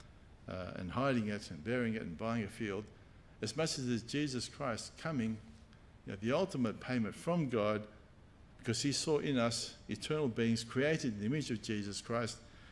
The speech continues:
And he came, and when it says hide here, in Greek, the word can also mean kept safe, secure, to keep us safe and secure until the day when Jesus Christ returns to take us to be with him in eternity.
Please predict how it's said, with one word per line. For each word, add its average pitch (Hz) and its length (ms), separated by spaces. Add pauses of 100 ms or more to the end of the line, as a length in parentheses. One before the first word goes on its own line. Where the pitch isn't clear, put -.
And 113 100
he 110 60
came, 165 400 (760)
and 107 160
when 117 80
it 113 60
says 107 220
hide 143 380
here, 139 340 (960)
in 110 140
Greek, 131 420
the 123 80
word 104 320
can 110 120
also 120 340
mean 107 260 (640)
kept 151 320 (100)
safe, 139 380
secure, 147 480 (800)
to - 80
keep 156 180
us 135 80
safe 156 240
and 135 80
secure 165 540
until 175 260
the 170 120
day 139 340 (840)
when 95 100
Jesus 113 280
Christ 101 320
returns 90 600
to 104 60
take 104 220
us 98 140
to 95 60
be 90 100
with 95 160
him 92 160
in 87 100
eternity. 92 520